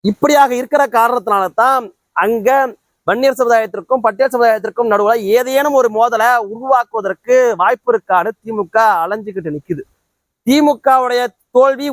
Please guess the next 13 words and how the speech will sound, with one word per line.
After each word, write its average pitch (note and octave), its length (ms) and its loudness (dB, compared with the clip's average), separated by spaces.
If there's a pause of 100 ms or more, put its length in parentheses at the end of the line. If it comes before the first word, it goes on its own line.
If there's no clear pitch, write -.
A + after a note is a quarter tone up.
உறுதியான C4+ 380 0
காரணத்தினால G#3+ 540 0 (120)
தான் B3 320 -2
தி C4 140 -8
மு C4 120 0 (100)
கவுடைய A3 380 2 (460)
அமைச்சர், G3+ 440 -2
பொறுப்பு B3 340 -2
அமைச்சர் G3+ 360 -4
எம் G3+ 140 -2
ஆர் G#3 100 -4
கே F#3 160 -8
பன்னீர்செல்வம் F#3 640 -2